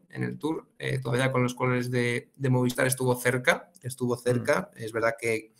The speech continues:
Speaker 1: no, ni mucho menos vigilado como lo va a estar ahora, eso hace mucho,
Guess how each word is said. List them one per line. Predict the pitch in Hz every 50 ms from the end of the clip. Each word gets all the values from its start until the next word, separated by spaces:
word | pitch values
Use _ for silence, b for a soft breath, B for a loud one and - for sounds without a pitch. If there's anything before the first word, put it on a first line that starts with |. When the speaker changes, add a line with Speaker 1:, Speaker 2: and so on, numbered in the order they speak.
| B B B B B B B _ -
Speaker 1:
no, | 131 127 131 135 135 131 123 117 107 - - _ -
ni | 131 127 123 123 123
mucho | 127 131 139 131 135 131
menos | 131 131 127 123 120 120 - - 123
vigilado | 123 123 127 - 127 123 127 123 123 123 123
como | - 120 117 117
lo | 117 117
va | 127
a | 127
estar | - - - 123 -
ahora, | 120 120 117 127 165 170 - - B B B B B B B B
eso | - 120 - 123
hace | 117 - 123
mucho, | 120 117 127 131 - - 180 180 -